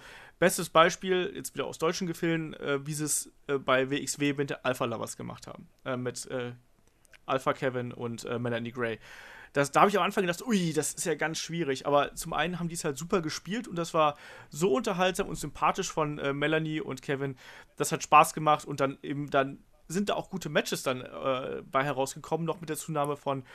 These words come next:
Marius von Beethoven und, äh, Alpha Female und so. Wenn das gut aufbereitet ist,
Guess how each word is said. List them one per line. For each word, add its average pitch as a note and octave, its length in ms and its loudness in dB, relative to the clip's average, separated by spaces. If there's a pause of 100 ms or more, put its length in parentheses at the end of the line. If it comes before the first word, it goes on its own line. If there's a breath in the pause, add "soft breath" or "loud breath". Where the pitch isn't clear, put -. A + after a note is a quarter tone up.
(240 loud breath)
Marius C#3 320 4
von C#3+ 100 -4
Beethoven C#3+ 480 -6
und, C3 320 -8
äh, - 40 -8
Alpha C#3+ 340 -4
Female C#3 320 -4
und C3+ 100 -6
so. C#3 180 -2 (280 loud breath)
Wenn F3+ 160 6
das C4+ 180 4
gut F#3+ 160 -8
aufbereitet E3 560 2
ist, - 380 -6